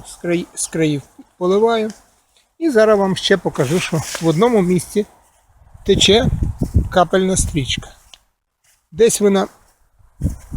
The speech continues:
вже ремонтована була, я вам не показав вчора. Дивіться, бачите,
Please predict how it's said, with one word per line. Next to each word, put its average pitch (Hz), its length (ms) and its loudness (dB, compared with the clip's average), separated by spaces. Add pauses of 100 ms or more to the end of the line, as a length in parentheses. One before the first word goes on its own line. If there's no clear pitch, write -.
(640)
вже 170 240 4
ремонтована 147 720 0
була, 254 240 -2
я 208 160 2
вам 180 260 -2
не 175 200 2
показав 160 560 -2
вчора. 233 340 0
Дивіться, 156 380 -6
бачите, 175 400 -10